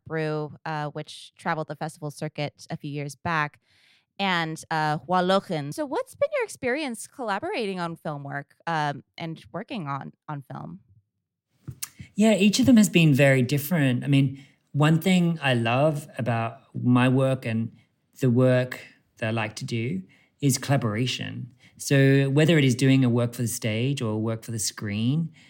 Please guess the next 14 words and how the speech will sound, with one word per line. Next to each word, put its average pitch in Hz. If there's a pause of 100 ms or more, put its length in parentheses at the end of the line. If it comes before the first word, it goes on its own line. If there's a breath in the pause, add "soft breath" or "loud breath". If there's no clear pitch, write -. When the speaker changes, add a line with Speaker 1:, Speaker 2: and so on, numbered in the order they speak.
(280 soft breath)
Speaker 2:
it 143
is 156
a -
collaborative 120
process. -
And 120 (360 loud breath)
I 127
don't 135
always 123
wanna 120
be 120
the 113
one 113
that's 110